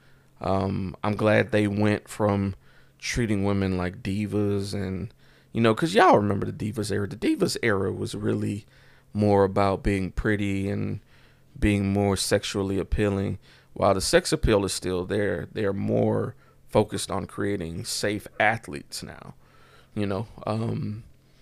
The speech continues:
they're still being treated like independent contractors, though. So they have a ways to go, and who knows, uh, maybe T K O will make a change,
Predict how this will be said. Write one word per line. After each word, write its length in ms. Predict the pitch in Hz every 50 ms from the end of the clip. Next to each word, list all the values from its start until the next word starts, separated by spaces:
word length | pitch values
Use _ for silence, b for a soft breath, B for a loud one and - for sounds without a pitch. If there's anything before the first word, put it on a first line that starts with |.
| b b b _ -
they're 140 | - 104 101
still 280 | - - - 117 120 123
being 220 | 104 123 127 123
treated 300 | - - 139 131 127 113
like 160 | 104 117 95
independent 480 | 95 110 113 117 - - 117 120 120 -
contractors, 720 | 151 175 156 139 120 - - - - - - - - -
though. 240 | - - - - - - b b b b b b b b b b
So 260 | - - - 98 95 95
they 120 | 107 107
have 140 | 113 113 107
a 60 | 117
ways 340 | 117 117 117 120 123 123 -
to 100 | - 120
go, 300 | 117 127 123 127 127 123
and 200 | 113 110 117 123
who 120 | 143 165
knows, 540 | 170 165 151 147 151 151 147 - - - - -
uh, 200 | - 104 107 110
maybe 380 | 107 117 120 120 135 139 131 123
T 180 | - - 139
K 240 | 123 - 127 117 117
O 80 | 113 113
will 100 | 113 110
make 220 | 107 107 107 -
a 40 | 120
change, 600 | - - 131 127 127 127 127 123 117 - -